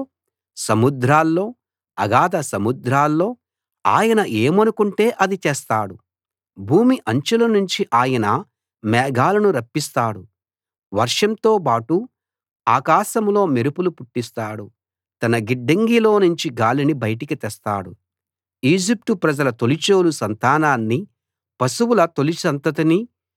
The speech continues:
ఆయన హతం చేశాడు. ఐగుప్తూ, నీ మధ్య ఆయన సూచక క్రియలు, అద్భుతాలు కనపరిచాడు. ఫరోకు, అతని పరివారానికి వ్యతిరేకంగా వాటిని చేశాడు.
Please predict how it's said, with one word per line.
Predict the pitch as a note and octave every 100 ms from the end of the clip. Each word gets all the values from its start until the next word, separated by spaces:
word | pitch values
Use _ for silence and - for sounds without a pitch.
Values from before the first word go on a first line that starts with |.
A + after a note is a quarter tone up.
| _ _ -
ఆయన | B2+ E3+ F3
హతం | E3 A2 - D#3
చేశాడు. | - A#2+ - A2 G#2 G2 _ _ _ _ _ _
ఐగుప్తూ, | F#2 G#2 G#2 C3+ - D3+ G#3+ - _ _ _ -
నీ | E3 F#3
మధ్య | A#2+ C#3+ A3+ A#3+
ఆయన | C3+ F3+ F3+ C3+
సూచక | - C3 E3 -
క్రియలు, | D3+ F#3+ F3 B2+ A#2 G#3+ _ _ _ _ -
అద్భుతాలు | A2+ B2 A3 A#3+ G#3+ A3+
కనపరిచాడు. | - D3+ D3+ D3 B2 A#2 A#2+ G#2 F#2+ _ _ _ _ _
ఫరోకు, | - G#2+ B2 G3+ G#3 A#3+ C4 _ -
అతని | B2+ A#2+ A#2
పరివారానికి | - B2+ D#3 F3 F3+ F#3 F#3 F#3 G3 B3+ - _ _ _ -
వ్యతిరేకంగా | A#2+ A#2 E3+ A#3 A#3+ A#3 A#3+ A3+
వాటిని | G3 E3 F3+ G#3+
చేశాడు. | - B2+ - C3 A#2